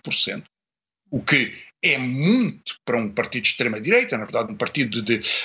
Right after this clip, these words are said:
de pós-fascista, chamemos assim, mas, eh, significa uma grande dificuldade em formar um, uma represen-, um governo caso, caso houvesse eleições. Depois temos Salvini,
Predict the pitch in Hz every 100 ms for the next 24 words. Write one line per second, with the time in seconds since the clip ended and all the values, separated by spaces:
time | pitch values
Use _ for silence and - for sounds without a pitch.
0 | - 117 110 - 139 - 113 - 226 -
1 | 127 - 123 135 120 - 165 - - -
2 | - 143 147 147 139 127 - - 131 123
3 | 113 - 127 131 - 113 123 117 104 135
4 | 123 - 123 131 113 123 117 110 - 113
5 | 120 117 107 107 - - 117 120 104 104
6 | 101 92 110 120 113 104 101 101 101 107
7 | 110 131 120 101 110 95 - 101 90 -
8 | 92 92 87 - - - 87 90 151 202
9 | - - - - - 208 - 170 147 165
10 | 160 143 120 196 202 190 180